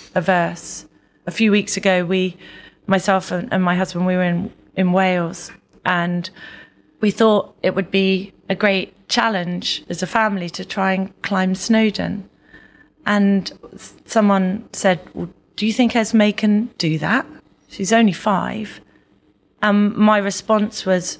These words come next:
"We need to give her the opportunity to try." Because it's not for me as her parent to decide what she can and can't do,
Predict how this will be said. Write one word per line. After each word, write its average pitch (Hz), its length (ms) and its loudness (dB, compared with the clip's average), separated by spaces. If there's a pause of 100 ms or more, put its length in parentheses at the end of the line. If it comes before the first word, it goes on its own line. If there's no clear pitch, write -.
"We 190 140 2
need 190 240 2
to 196 80 -2
give 180 200 -2
her 180 80 2
the 185 140 2
opportunity 180 720 -2
to - 160 -8
try." 175 460 -2 (720)
Because 220 240 0
it's 220 160 -2
not 240 160 4
for - 120 0
me 214 440 4
as 190 220 -2
her 190 120 0
parent 196 580 -2 (600)
to 196 100 -6
decide 196 520 2
what 196 160 0
she - 160 -4
can 196 340 0
and 185 140 -2
can't 180 440 -2
do, 220 80 2